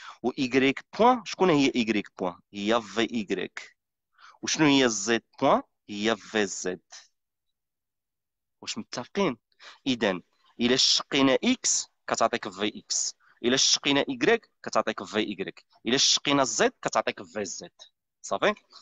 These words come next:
إذا نعاود نسجلها، آه، نسجل مخا غير هنايا. دونك أنا اللي خص-، <clears throat> خصني نعرف بأن في إكس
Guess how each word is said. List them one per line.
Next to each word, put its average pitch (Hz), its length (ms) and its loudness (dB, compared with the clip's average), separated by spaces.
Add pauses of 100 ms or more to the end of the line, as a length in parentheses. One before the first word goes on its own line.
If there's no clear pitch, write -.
(140)
إذا 127 140 2
نعاود 131 300 4
نسجلها، 110 560 4
آه، - 680 -8
نسجل 110 300 -6
مخا 107 220 -6
غير 95 140 -6
هنايا. 98 260 0 (400)
دونك - 320 -2 (580)
أنا 117 140 4
اللي 131 180 -2
خص-، - 120 -16 (220)
<clears throat> - 1040 -12
خصني 127 200 -2
نعرف 120 180 2
بأن 131 400 2
في 113 360 -2
إكس - 540 -6